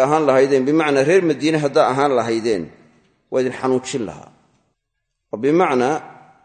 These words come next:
ee, gurbada ay qariibka yihiin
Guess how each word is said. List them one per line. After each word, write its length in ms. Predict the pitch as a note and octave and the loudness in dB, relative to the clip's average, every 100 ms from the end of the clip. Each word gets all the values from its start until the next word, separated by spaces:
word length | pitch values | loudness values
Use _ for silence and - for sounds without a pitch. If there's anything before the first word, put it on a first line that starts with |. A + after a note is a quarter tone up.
| _ _ _ | _ _ _
ee, 540 | A2+ B2 B2+ B2 G#2+ D#2 - - _ _ | 0 4 4 4 2 0 -4 -14 _ _
gurbada 440 | C3 C#3 C#3+ E3 D3 | -4 0 2 4 4
ay 120 | C3 | 2
qariibka 440 | A#2+ C#3 D3+ A2 A#2 | 2 0 0 -4 -6
yihiin 460 | A2 G#2 A#2 G#2 | -6 -6 -4 -4